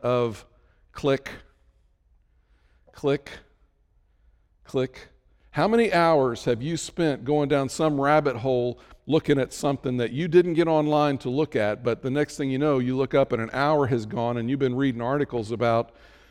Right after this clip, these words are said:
um, you know, I don't know, <laughs> uh,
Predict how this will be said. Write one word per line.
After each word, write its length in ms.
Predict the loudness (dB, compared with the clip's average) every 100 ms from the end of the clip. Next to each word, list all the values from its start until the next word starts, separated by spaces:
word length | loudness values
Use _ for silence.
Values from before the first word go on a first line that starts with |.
| _
um, 360 | -6 -4 -4 -6
you 100 | -6
know, 400 | -4 -2 -2 -4 -10 _ -20 -20 -20 -20 -20 _ _ _ _ _ _ _ _ _
I 120 | -8
don't 140 | -6 -4
know, 300 | -6 -6 -8 -10 -12 -10 -10 -12
<laughs> 480 | -20 -20 -20 -20 -10
uh, 220 | -8